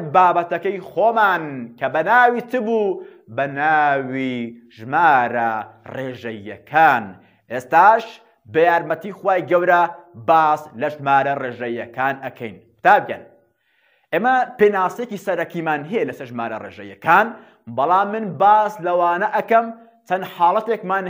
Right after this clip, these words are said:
هەیە کە پێی ئەوترێت ژمارەی ڕێژەیی، بەڵام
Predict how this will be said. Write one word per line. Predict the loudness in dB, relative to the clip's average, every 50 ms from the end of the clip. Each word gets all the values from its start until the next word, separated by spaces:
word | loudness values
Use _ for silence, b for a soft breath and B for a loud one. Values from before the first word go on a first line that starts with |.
| -8
هەیە | -4 -2 0 0 0 -2 B B B B B -10
کە | -10 -10 -6 -6
پێی | -6 -6 -6 -6 -4
ئەوترێت | -2 -2 0 -2 -2 -4 -8 -12 -8 -6 -4 -2 -2 -2 -4 -6 B B B _ -14
ژمارەی | -6 -2 0 2 2 2 2 0 -2 -6 -6 -8 -8 -10 -14 -16 -16 -10 -6
ڕێژەیی، | -4 -4 -4 -6 -4 -4 -2 -2 -2 -2 -4 -6 -8 -10 B B B B -8
بەڵام | -6 -2 0 2 2 2 2 0 0